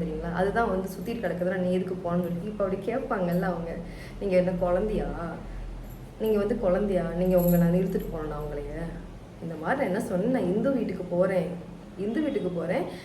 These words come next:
நீங்க வந்து வீட்டுக்குள்ளே நீங்க vlog எடுத்துட்டு இருக்கீங்க. கொஞ்சம் வெளி இடத்துல போய் நீங்க vlog எடுத்தீங்கன்னா நல்லா இருக்கும். கொஞ்சம் வந்து பார்க்குறவங்களுக்கும்,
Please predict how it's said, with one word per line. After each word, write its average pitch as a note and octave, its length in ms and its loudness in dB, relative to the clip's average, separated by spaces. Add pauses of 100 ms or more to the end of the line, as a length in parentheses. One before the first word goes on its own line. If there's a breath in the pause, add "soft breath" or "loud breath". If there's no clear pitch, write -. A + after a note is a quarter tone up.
(120 loud breath)
நீங்க G#3+ 220 4
வந்து A3+ 180 4
வீட்டுக்குள்ளே C#4+ 480 2
நீங்க G#3 240 4
vlog G3+ 160 4
எடுத்துட்டு F#3 320 -2
இருக்கீங்க. F#3+ 380 -2
கொஞ்சம் G#3+ 240 4
வெளி C4+ 280 4
இடத்துல G#3+ 280 0
போய் A#3 100 4
நீங்க G3 300 4
vlog A3 180 2
எடுத்தீங்கன்னா G3 380 0
நல்லா A3 400 4
இருக்கும். G3+ 380 2
கொஞ்சம் G3 300 4
வந்து F3 320 4
பார்க்குறவங்களுக்கும், G#3+ 800 0